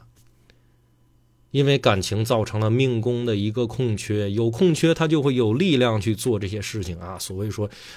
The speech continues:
是刀山火海了啊，万死不辞了。<laughs> 这个虽然是有这么一个概念啊，可能大家 <laughs> 反应快的同学可能投机取巧，来，那找一个对象呢，我找一个，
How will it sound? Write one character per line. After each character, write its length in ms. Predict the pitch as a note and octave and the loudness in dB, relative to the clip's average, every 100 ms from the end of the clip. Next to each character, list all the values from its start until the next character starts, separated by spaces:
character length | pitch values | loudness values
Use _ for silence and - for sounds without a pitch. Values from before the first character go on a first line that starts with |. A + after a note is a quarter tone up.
| - | -20
是 240 | - - - | -18 -18 -6
刀 120 | A2+ | -4
山 160 | A#2 A#2+ | -2 -2
火 160 | A2+ | -4
海 180 | A#2+ E2+ | -6 -8
了 220 | D#2+ F#2 - - | -8 -12 -12 -12
啊， 240 | G#2 - - | -10 -10 -6
万 120 | G#2+ | -4
死 160 | A#2 F#2+ | -4 -6
不 140 | G#2 | -6
辞 200 | - F#2+ | -6 -6
了。 280 | G2 D#3 - - _ _ | -2 -4 -4 -20 _ _
<laughs> 400 | - A2 A#2+ A2+ - - - - _ _ - _ _ _ _ _ _ _ _ - | -6 -6 -6 -14 -18 -20 -20 -20 _ _ -20 _ _ _ _ _ _ _ _ -12
这 140 | C3+ A2+ | -6 -4
个 540 | A2 G#2+ G#2 G2+ F#2+ - - - | -2 -2 -2 -4 -8 -16 -20 -8
虽 260 | - G3+ | 0 2
然 160 | F#3+ F#3+ | 4 2
是 120 | F#3 | 0
有 160 | A2+ G2 | 0 0
这 60 | |
么 60 | C3+ | -2
一 20 | |
个 100 | E3 | -2
概 200 | F3+ G#3 | 0 2
念 200 | A#2 G2+ | 2 0
啊， 140 | F2 F#2 | -2 -4
可 120 | G2+ | -4
能 140 | G#2+ C3+ | -6 -4
大 160 | D#3+ | -4
家 340 | C3+ D3 D3+ D3 _ _ _ _ - | 0 0 0 -2 _ _ _ _ -12
<laughs> 320 | - C3 A2+ - - - | -6 -4 -6 -8 -18 -12
反 240 | - G#2+ | -2 -2
应 60 | G#2 | 0
快 160 | - C#3 | 0 0
的 60 | |
同 180 | G#2 G#2 | 0 -4
学 100 | G#2+ | -4
可 100 | G#2 | -4
能 120 | G2 | -4
投 160 | G#2+ A2+ | -4 -4
机 140 | A#2 | -2
取 160 | A2+ A2 | -2 -4
巧， 240 | G#2+ D#2 | -4 -6
来， 140 | E2+ D#3+ | -4 -4
那 100 | A#3 | -4
找 300 | - - - | -4 -4 0
一 80 | E3+ | 2
个 100 | F#3+ | 2
对 160 | G3+ | 2
象 220 | F3+ G#3 F3 | 0 0 0
呢， 60 | F3 | 0
我 80 | |
找 300 | F#3+ C#3 E2+ | 0 -2 -2
一 100 | F#2 | -2
个， 260 | D#3 G3+ | 2 2